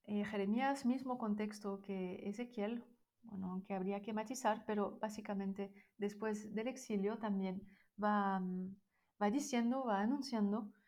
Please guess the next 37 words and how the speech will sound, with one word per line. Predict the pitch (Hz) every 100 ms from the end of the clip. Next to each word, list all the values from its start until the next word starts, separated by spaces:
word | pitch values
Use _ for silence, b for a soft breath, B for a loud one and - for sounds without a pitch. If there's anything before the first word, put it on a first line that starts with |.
| B B -
eh, | 208 196
lo | 208
que | 208
Dios | 196 220 254 240
va | 240
a |
hacer | 233 214 208
por | 208 208 202
su | - 208
pueblo. | 302 214 185 - _ _ _ _ _ _ _ _ b b b -
Y | 226
dice | 233 233 240 226
lo | 214
siguiente, | 208 220 269 277 208 196 196 b b b b -
em, | 202 208 190 196 - -
"Vienen | 233 262 262
días, | 240 262 190 202 - - -
oráculo | 220 233 233 202
del | 190 240
Señor, | - 269 202 214 - b b b b
en | 240 240
que | 262
yo | 202 196
estableceré | 196 208 233 226 220 214 190
con | 196 196
el | 185
pueblo | - 220 196
de | 190
Israel | 185 190 196 202 185 -
y |
con | 208 196
el | 175
pueblo | - 208 196
de | 196
Judá | 196 214 196 202 - B B B
una | 226 214 185
alianza | 180 190 190 190 202 196